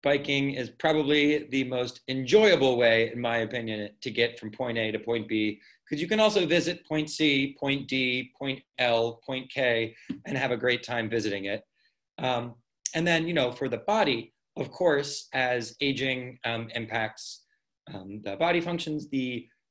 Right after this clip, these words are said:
regular exercise, the low impact nature of biking, um, and the increased physical activity is great for the body.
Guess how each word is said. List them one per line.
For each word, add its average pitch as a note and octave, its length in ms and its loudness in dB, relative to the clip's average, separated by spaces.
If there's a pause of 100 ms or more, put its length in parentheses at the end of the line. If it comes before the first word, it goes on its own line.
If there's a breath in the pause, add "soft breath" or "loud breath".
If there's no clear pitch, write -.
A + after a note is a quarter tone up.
regular E3 600 2
exercise, B2+ 1000 -2
the A2+ 160 -4
low D3 680 2
impact C#3 680 -6
nature C3 840 -4
of A2+ 240 -4
biking, D#3 500 -2 (460)
um, A#2 480 -4
and A#2+ 120 -6
the A#2 120 -4
increased C3+ 420 -6
physical B2 380 -2
activity C3 440 -2
is G#2+ 120 -10
great B2 340 -2
for A2+ 160 -4
the G2+ 80 -6
body. G2+ 340 -2